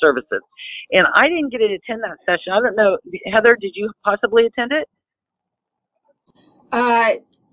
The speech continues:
Speaker 2: did I, I'm sorry, did I send what?
Speaker 1: The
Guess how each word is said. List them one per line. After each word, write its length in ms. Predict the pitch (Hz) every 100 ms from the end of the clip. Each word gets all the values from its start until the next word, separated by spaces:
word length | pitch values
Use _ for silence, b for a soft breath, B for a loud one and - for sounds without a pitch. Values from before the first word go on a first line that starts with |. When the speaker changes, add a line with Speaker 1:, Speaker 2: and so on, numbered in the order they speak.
| _
Speaker 2:
did 140 | - 247
I, 180 | 220 - -
I'm 140 | 233
sorry, 280 | 247 254 233
did 120 | 240
I 80 | 226
send 240 | 220 240
what? 280 | 214 226 370 _ _ _ _ _ _ _ _ _ _ _
Speaker 1:
The 100 | 214